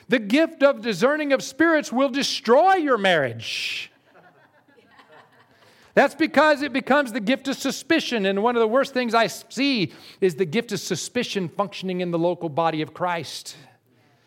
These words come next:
And, and instead of the gift of, that's why the gift of discerning of spirits works best on the mission field or when you're getting new people.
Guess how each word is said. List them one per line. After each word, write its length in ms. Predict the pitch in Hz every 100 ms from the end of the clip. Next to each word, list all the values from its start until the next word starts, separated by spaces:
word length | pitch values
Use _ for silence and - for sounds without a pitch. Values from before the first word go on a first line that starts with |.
| _ _ _
And, 400 | - 151 147 135 139
and 220 | 151 147
instead 240 | 127 196
of 60 | 175
the 40 |
gift 220 | 156 196 185
of, 160 | 160 -
that's 280 | 165 240 240
why 140 | 240
the 120 | 185
gift 280 | 156 226 208
of 80 | 170
discerning 640 | 139 147 160 220 240 226
of 80 | 170
spirits 500 | - - 233 190 -
works 360 | 143 165 - 127
best 500 | 101 175 208 170 -
on 160 | 151 139
the 60 | 123
mission 400 | 147 190 226 202
field 420 | 226 208 208 - -
or 180 | - 160
when 220 | 151 165
you're 100 | 151
getting 280 | 139 147 143
new 100 | 131
people. 460 | 117 104 87 80